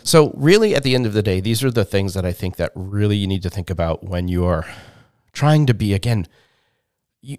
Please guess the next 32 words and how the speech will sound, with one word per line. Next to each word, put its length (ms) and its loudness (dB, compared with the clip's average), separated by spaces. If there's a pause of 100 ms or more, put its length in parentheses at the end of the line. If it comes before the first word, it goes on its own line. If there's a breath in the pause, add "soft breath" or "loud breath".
you, 180 -12
you 120 -2
might 240 0
not 240 -4
ever 220 -2
get 240 -2
to 100 -2
this 280 -4
level 360 2
where 120 0
you're 280 -2 (380 soft breath)
at 160 -6
the 60 -6
highest 600 0 (100)
echelons 800 0
of 640 0 (200)
whatever 380 2
industry 520 0
that 160 0
you're 200 -2
in 120 -2
or 60 -2
what 160 2
it 100 2
is 240 2
you're 140 0
trying 500 0
to 160 -2
accomplish 520 -2
in 100 -2
the 80 -2
world. 540 -2